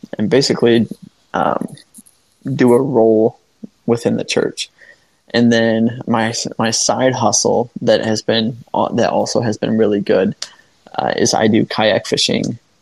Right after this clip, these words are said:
Uh, so I take people kayaking and on fishing trips and on tours. And, um, and so between the two of them, they keep me hopping.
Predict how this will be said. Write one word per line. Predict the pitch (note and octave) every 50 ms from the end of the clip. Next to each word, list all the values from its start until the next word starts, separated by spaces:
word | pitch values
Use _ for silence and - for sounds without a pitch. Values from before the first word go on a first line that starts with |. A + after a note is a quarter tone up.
| _ _ _ _ _ -
Uh, | - - -
so | - - -
I | D3
take | - - A#2+ -
people | - A#2 - - - A2+
kayaking | - A2 A#2 A2+ A2 - - A#2+ A#2 A2+ G#2+
and | G#2 A2+ G#2+ -
on | - A2 A2+ A#2 -
fishing | - C3+ - - B2
trips | - B2+ - - A2+ - - - - - - - _ _ _ -
and | A#2 A#2 A2+ A#2 A2+ A#2
on | A2+ G#2 G2 G#2
tours. | - - A2 G2 D2 - - - - - - - - _ _ - _ _ _ _ _ _ _ _ - _ _ _
And, | - A#2+ G#2+ G2+ - F2 F#2+ F#2+ - -
um, | G#2 G2 F2+ E2+ G2+ - - _ _ _ - -
and | - -
so | - A#2
between | G#2+ G#2 - - C3+ B2+ A#2+
the | A2
two | G2+ - - A#2 A2
of | A2+ -
them, | - G#2+ A2 G#2+
they | A2 -
keep | - - - -
me | - -
hopping. | A#2+ B2 - - - - - - C#3 C3+